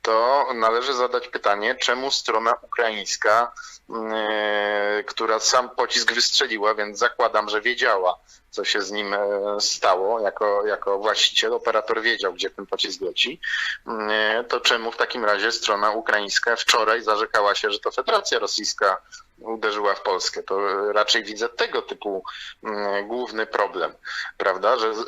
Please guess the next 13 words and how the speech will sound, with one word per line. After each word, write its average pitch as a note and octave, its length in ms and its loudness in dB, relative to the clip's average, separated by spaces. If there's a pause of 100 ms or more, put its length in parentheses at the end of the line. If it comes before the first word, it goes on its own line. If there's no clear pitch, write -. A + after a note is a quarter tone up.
(160)
e, G#2+ 40 -2
skoro A2+ 300 0
mieli B2 260 -2
świadomość B2 560 2
o G#2+ 60 2
tym, A2 160 -6
że G2+ 100 -4
to G#2+ 100 -4
jest - 220 -4
ich - 140 -10
pocisk, - 440 0
to A2+ 140 -2
czemu, A#2+ 460 0